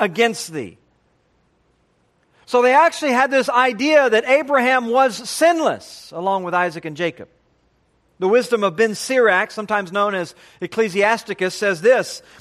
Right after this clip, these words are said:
"Abraham was a great father of many people, in glory where there was none like unto him,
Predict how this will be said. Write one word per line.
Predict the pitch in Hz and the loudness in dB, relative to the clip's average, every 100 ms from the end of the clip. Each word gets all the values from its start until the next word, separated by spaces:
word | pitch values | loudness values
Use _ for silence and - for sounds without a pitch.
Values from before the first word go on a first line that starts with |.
| _ - | _ 0
"Abraham | 247 254 226 233 220 | 0 2 2 2 0
was | 180 | -4
a | 185 | -2
great | 214 240 233 | 0 0 2
father | 233 226 208 | 2 2 0
of | 185 | 0
many | 226 247 | -2 -4
people, | 220 226 - 214 269 - _ _ - | -4 -6 -4 -2 -2 -4 _ _ -6
in | 202 185 | -4 0
glory | 214 254 277 247 | 4 6 4 4
where | 226 220 | 2 0
there | 220 214 | 0 0
was | 208 180 | 0 0
none | 220 247 220 | 2 2 2
like | 220 240 - | 2 2 -2
unto | 208 196 | -8 -4
him, | 170 165 156 214 | -4 -2 -4 -6